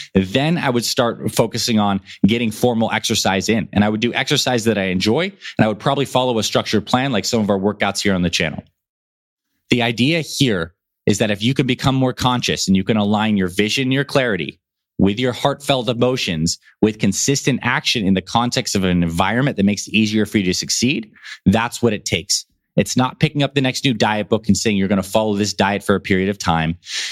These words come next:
It's really looking at the holistic picture of you, your emotions, your vision.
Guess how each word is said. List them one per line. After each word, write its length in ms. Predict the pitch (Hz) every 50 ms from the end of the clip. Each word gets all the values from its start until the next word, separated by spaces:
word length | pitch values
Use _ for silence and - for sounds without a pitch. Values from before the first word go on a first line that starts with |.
| -
It's 180 | - 98 - -
really 300 | 95 110 123 127 143 131
looking 300 | 110 120 - - 127 123
at 100 | 113 -
the 80 | - 101
holistic 640 | - - 120 120 120 127 117 - - 120 - -
picture 320 | 127 117 - - 117 107
of 120 | 101 87 85
you, 380 | 87 87 101 120 123 110 85 -
your 220 | - 90 101 98
emotions, 640 | 95 95 95 101 110 120 120 - - 98 87 87 -
your 120 | 95 92 85
vision. 720 | 87 90 87 101 113 123 117 104 110 107 90 78 78